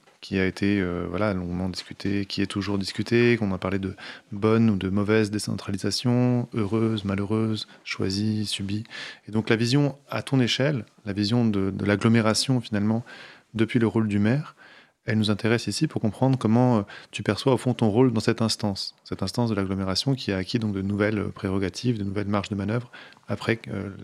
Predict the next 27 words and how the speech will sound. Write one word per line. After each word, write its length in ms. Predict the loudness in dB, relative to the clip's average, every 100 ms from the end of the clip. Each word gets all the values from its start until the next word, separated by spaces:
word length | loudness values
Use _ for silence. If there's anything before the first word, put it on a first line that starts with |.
| -8
avec 160 | -4 -2
la 80 |
succession 440 | -2 0 0 2 2
des 100 | 2
lois 180 | 0 -2
de, 120 | -4
de 240 | -8 -12
décentralisation. 640 | -10 -8 -4 -4 -2 -4 -4 -6 -14 -18 -20 -20 -8
Ce 180 | 0
rôle 220 | 2 4 2
a-t-il 240 | 0 -6
changé 320 | -2 0 0
d'ailleurs 240 | 2 0 0
depuis 300 | -2 -2 -2
ton 100 | -2
entrée 240 | -2 -4
en 60 | -4
fonction, 440 | -6 -4 -4 -4 -6 -20 _ _ -8
euh, 160 | -6
deux 100 | -4
mille 120 | -2 -2
quatorze ? 380 | -2 0 0
On 80 | -2
pourrait 160 | -4 -4
commencer 340 | -2 -2 -2
par 160 | -4 -4
là. 160 | -4